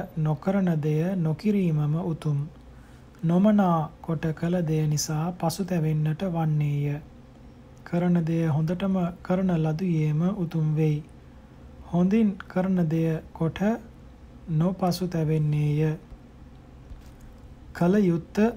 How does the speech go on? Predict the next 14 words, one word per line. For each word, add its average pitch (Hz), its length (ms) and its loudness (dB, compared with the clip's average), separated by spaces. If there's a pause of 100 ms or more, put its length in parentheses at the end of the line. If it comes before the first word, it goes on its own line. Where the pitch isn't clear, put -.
(400)
අදම 180 420 4 (720)
කළ 170 260 -2
යුතු 151 300 0
බව. 156 260 0 (3750)
අජ්ජේව 185 640 4
කිච්ඡං 180 600 0
ආතප්පං 156 800 -2 (400)
කෝ 180 280 0
ජඤ්ඤා 165 580 0 (120)
මරණං 160 560 0
සුවේ 156 440 -2 (720)
නහි 156 360 4 (540)
නෝ 170 300 2 (280)
සංගරං 165 760 0